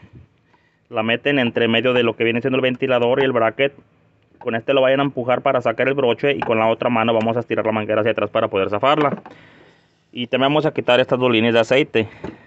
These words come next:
Esta solamente va metidas en este bracket. Solamente la, la jalan hacia adentro para poder zafarla.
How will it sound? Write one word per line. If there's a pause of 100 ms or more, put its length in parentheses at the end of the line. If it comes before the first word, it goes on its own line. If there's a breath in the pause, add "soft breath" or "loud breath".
(100)
Esta
solamente
va
metidas
en
este
bracket. (760 soft breath)
Solamente
la,
la
jalan
hacia
adentro
para
poder
zafarla.